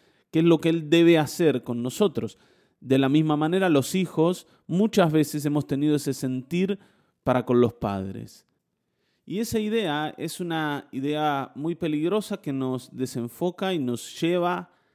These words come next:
de continuo al error. Así que, antes de seguir hablando, vamos a leer, ¿sí? Lucas nueve veintiocho dice:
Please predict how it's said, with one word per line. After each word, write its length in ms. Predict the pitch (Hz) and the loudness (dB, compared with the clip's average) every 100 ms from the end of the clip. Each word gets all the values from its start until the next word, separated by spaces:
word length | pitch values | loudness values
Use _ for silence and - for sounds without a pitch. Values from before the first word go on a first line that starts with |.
| _ | _
de 340 | 135 143 190 190 | -8 0 0 0
continuo 840 | 175 160 156 - 208 151 117 120 _ _ _ | -4 -4 -6 -6 -4 -4 -6 -8 _ _ _
al 180 | - 123 | -6 -2
error. 540 | 117 110 107 104 - _ _ _ | 0 -2 -4 -10 -18 _ _ _
Así 200 | - 285 | -6 -4
que, 180 | 294 - - _ _ _ _ _ _ _ _ _ _ - | -2 -6 -12 _ _ _ _ _ _ _ _ _ _ -12
antes 360 | 220 202 185 | -6 -2 -2
de 360 | 156 147 135 131 | -2 0 0 -2
seguir 340 | - 139 156 | -6 -6 -4
hablando, 600 | 156 151 165 127 120 131 _ _ _ _ _ _ - | -2 0 -2 -2 -8 -10 _ _ _ _ _ _ -10
vamos 220 | 254 143 | -6 -2
a 80 | 113 | -2
leer, 300 | 110 113 - _ | -2 -8 -18 _
¿sí? 340 | _ 123 151 - _ _ _ - | _ -10 -10 -12 _ _ _ -8
Lucas 320 | 160 160 160 | -6 -2 -4
nueve 600 | 143 143 139 135 131 - _ _ | -2 -2 0 -2 -4 -10 _ _
veintiocho 960 | 120 117 120 117 117 113 110 104 - - _ _ _ - | -4 -4 -4 -8 -8 -8 -10 -14 -20 -20 _ _ _ -10
dice: 380 | 123 - - | -10 -12 -20